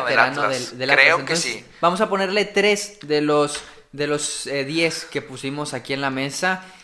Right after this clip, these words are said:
Speaker 2: Eh, ¿qué le faltó al Atlas teniendo a dos de los mejores jugadores en la historia de la selección mexicana para ser campeón?
Speaker 1: Pues es que se les fueron, yo creo que muy jóvenes, eh, al final. Yo creo que el Atlas,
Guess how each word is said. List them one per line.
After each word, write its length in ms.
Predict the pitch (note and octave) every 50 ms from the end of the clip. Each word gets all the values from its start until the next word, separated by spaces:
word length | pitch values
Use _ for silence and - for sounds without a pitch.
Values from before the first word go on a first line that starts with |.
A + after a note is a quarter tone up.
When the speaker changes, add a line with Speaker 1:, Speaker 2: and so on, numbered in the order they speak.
| - - -
Speaker 2:
Eh, 560 | - C3 B2+ B2 B2 B2 A2+ - - - - _ _ _ _ - - -
¿qué 120 | - C3+
le 80 | C#3 C3
faltó 320 | - E3 C#3+ - - D3
al 100 | D3 C#3+
Atlas 640 | D3 C#3+ C#3 C#3+ D#3+ E3+ E3 D#3+ D#3+ - - - -
teniendo 480 | - C#3+ C3+ C3 C3 C#3 D3 D3 E3 E3
a 120 | E3 D3+
dos 240 | B2+ D#3+ D3+ C3 C#3
de 100 | E3 F3
los 120 | E3+ D#3+
mejores 520 | C#3+ C3 B2 - C#3+ C3+ C#3+ D3+ D3 D3 -
jugadores 560 | - D#3 C#3 C3+ B2 B2 B2 C3 C#3+ C#3+ -
en 60 | C#3+
la 60 | C3+
historia 260 | B2+ A#2+ - C3 C#3 D3
de 60 | D3
la 100 | C#3+ C#3
selección 340 | - B2+ A#2+ A2+ - C3 C3+
mexicana 380 | C#3 C#3 - - C3 C#3 C#3
para 180 | - C#3 B2+ A2+
ser 160 | - A#2+ -
campeón? 340 | - C#3 A#2+ - - A2+ A2+ - _ _ _ - - - _ _ _ _
Speaker 1:
Pues 220 | - B2+ A#2+ A2+ -
es 140 | G#2 - -
que 240 | - A#2+ A#2+ B2
se 140 | A#2+ - C3
les 140 | A#2 A2 G#2+
fueron, 280 | - - G#2 G#2+ A2+ A#2
yo 80 | A#2
creo 180 | - A#2+ A#2 A#2
que 80 | A#2+
muy 160 | A#2 A#2 A#2 A#2
jóvenes, 800 | A#2 - A2+ G#2+ G#2 A2+ A2+ A#2 B2 B2 B2 B2+ B2+ - - - -
eh, 240 | G2+ G#2 G2+ F#2+ G2
al 180 | G2 G2 F#2+
final. 460 | - - G#2 G2 F#2+ F#2 F#2+ F#2+ G2
Yo 120 | G2+ G#2 F#2+
creo 160 | - G#2 G#2
que 100 | - A#2
el 100 | A2 G#2+
Atlas, 640 | G2+ G2 - - A2 A2+ A2 A2+ - - - -